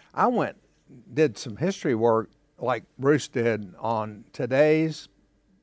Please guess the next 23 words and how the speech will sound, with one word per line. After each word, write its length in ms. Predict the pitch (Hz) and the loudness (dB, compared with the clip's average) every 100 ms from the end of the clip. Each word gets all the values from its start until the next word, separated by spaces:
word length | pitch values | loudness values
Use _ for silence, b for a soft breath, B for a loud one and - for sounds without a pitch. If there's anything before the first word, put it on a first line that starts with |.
| - | -6
Jewish 360 | 139 156 143 | -2 0 -2
population 720 | - 151 160 151 156 156 156 | -2 -2 -2 -4 -4 -4 -10
in 160 | 151 156 | -8 -4
Iran. 460 | 156 156 180 180 170 b b - | -4 -2 -2 -4 -8 b b -2
They 120 | 175 | 0
actually 400 | 226 233 - 143 | 0 0 0 0
fare 600 | - 170 160 151 151 143 _ _ | 0 2 6 6 4 0 _ _
fairly 380 | 175 190 175 | -2 0 2
well. 300 | 143 185 156 | 2 2 0
There's 220 | 101 131 120 | 0 -2 -4
a 80 | |
hundred 440 | 117 160 165 131 117 | -4 -2 -2 -4 -6
synagogues, 920 | - 190 180 120 107 107 117 131 - _ _ _ _ _ - | -8 -4 -2 2 4 4 0 -6 -18 _ _ _ _ _ -10
uh, 320 | - 107 101 - | -6 -4 -4 -6
in 280 | - 113 107 | -10 -8 -6
Iran. 360 | 107 107 120 120 | -6 -4 -4 -2
That 160 | 110 | -4
doesn't 240 | 107 107 92 | -4 -8 -8
sound 260 | 131 107 | -6 -6
like 140 | 101 104 | -6 -6
a 40 | |
whole 180 | 120 135 | -4 -4
lot, 300 | 98 101 | -4 -6